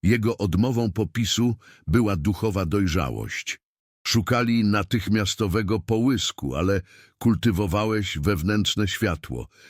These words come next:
Prawdziwa wielkość nie wymaga etapu, objawia się w cieniu. A najbardziej ciekawy,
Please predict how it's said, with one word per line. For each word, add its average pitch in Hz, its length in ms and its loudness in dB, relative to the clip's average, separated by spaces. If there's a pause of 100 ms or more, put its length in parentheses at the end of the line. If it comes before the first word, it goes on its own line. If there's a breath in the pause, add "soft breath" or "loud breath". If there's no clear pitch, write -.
(140 loud breath)
Prawdziwa 104 500 2
wielkość 110 920 -2
nie 95 200 4
wymaga 110 480 2
etapu, 82 600 -2 (280 loud breath)
objawia 92 460 2
się 87 160 -2
w - 60 -10
cieniu. 60 460 -2 (460 soft breath)
A 85 100 2
najbardziej 92 520 2
ciekawy, 101 540 0